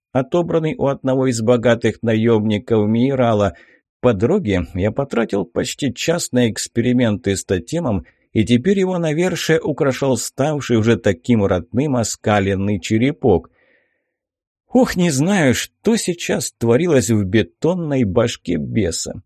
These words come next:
С видом поднятого из земли зомбяка он принял меч и прорычал что-то нечленораздельно восторженное во славу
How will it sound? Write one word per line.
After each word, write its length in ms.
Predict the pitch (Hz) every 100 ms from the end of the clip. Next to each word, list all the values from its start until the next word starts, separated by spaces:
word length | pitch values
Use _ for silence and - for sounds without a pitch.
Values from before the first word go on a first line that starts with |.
| _
С 180 | - -
видом 460 | 117 117 104 98 -
поднятого 560 | - 151 110 101 107 107
из 160 | 110
земли 300 | 92 117 107
зомбяка 640 | 95 104 95 85 - 156 170 - _ -
он 260 | 185 208
принял 440 | 151 - 139 117 104
меч 360 | 110 190 - 165
и 40 |
прорычал 680 | 170 165 147 127 - 175 160
что-то 440 | - - 165 151
нечленораздельно 1200 | 131 131 - 127 117 110 110 98 90 131 143 113
восторженное 920 | 101 98 - - 156 160 135 131 120 107
во 140 | 104
славу 460 | - 117 117 104